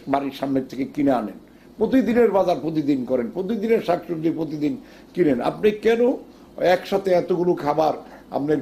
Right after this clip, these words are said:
ফ্রিজে মজুত করবেন? পর সাত দিন পরে পচে যাবে, এগুলি ফেলে দিবেন। ফ্রিজের খাবার কোনো দিনও নিরাপদ না, ফ্রিজের খাবার খাবেন না। ওভেন দিয়া প্রতিটা জিনিস গরম করতে হবে, উম, ওভেন দিয়ে প্রতিটা খাবার গরম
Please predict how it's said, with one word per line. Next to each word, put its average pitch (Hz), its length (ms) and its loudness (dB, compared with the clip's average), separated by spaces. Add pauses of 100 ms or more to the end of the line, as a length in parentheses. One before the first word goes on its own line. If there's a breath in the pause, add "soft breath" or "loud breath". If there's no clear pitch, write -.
ফ্রিজে 143 380 0
মজুত 143 320 0
করবেন? 185 260 0 (140)
পর 151 120 2 (180)
সাত 143 200 0
দিন 151 180 0
পরে 160 120 0 (100)
পচে 175 240 -2
যাবে, 156 160 0
এগুলি 139 240 0
ফেলে 160 220 -2
দিবেন। 104 180 -6 (320 loud breath)
ফ্রিজের 160 380 -2 (100)
খাবার 165 240 2 (160)
কোনো 165 180 -4 (100)
দিনও 151 240 0
নিরাপদ 143 360 2 (180)
না, 143 100 4 (440 loud breath)
ফ্রিজের 143 340 2 (100)
খাবার 147 260 2 (160)
খাবেন 131 260 2 (100)
না। 90 80 -8 (460 loud breath)
ওভেন 160 220 2 (120)
দিয়া 180 140 4 (160)
প্রতিটা 156 320 0 (120)
জিনিস 139 200 0 (140)
গরম 147 180 4 (100)
করতে 127 280 -2
হবে, 92 200 -6 (480 loud breath)
উম, 117 280 -4 (120)
ওভেন 143 400 2
দিয়ে 180 180 2 (120)
প্রতিটা 156 320 -2
খাবার 151 300 0 (120)
গরম 160 180 2